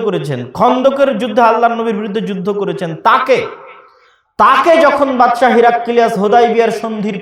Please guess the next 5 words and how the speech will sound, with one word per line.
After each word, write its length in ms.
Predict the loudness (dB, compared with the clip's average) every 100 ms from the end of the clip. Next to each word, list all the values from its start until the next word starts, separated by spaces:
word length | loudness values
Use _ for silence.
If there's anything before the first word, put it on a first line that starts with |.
| 0
পরে 260 | 2 2 0 -4 -12 -20 -20 -10
জেরুজালেমে 720 | 2 4 4 4 4 2 0 -2 -2
তার 160 | 2 2 0 -2
চিরশত্রু, 800 | 2 4 4 2 -2 -4 -8 -4 -4 -4
চিরন্তন 580 | 2 4 4 4 2